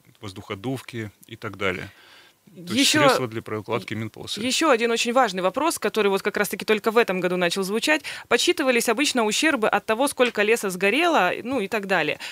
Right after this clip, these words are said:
Speaker 2: В этом году заговорили о том, что людям было нечем дышать, выделилось огло-, огромное количество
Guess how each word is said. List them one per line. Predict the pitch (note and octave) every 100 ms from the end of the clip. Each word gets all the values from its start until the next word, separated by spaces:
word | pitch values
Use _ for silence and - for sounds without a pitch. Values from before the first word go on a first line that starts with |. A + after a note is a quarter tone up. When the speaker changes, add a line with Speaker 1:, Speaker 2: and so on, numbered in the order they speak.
| -
Speaker 2:
В | -
этом | D4 C4+
году | A#3+ C4+
заговорили | G3+ G#3+ G#3 A3+ C#4
о | G3+
том, | F#3+ A#3 G#3+
что | - F#3+ G3+
людям | B3 A3 G3
было | G#3
нечем | G3+ G3+ G3+ F#3+
дышать, | G#3 C#4 C#4
выделилось | G#3+ A3 G3+ F#3+ F#3+ G3
огло-, | F#3 G#3
огромное | - G3 G#3 G3 F3+
количество | G3 F#3+ - - E3+